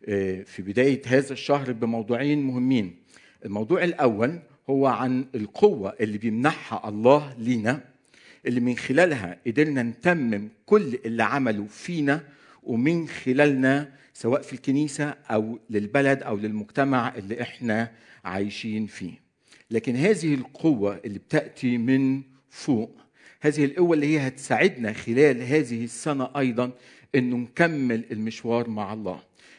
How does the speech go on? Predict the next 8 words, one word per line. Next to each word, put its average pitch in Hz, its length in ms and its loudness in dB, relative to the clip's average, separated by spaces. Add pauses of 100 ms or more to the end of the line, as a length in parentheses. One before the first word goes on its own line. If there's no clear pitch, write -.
(140)
إنه 117 180 -2
نأتي 143 600 0
عند 113 260 -4
قدميه، 127 580 -2 (120)
نسجد، 127 600 -4
نتعلم 131 720 -2
منه، 135 440 -2
نخدمه، 139 600 -2